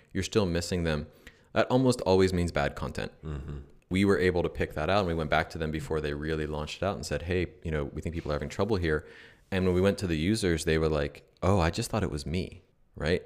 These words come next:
Speaker 1: They internalized that they themselves had the issue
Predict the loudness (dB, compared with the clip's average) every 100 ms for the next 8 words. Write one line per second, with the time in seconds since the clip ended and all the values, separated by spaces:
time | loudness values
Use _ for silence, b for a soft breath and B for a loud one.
0 | -8 0 4 6 6 2 -2 -2 0 2
1 | 0 -2 -4 -2 0 0 -4 -2 2 2
2 | 0 -4 -8 -6 -6 -6 -6 -6 -6 -6
3 | -6 -6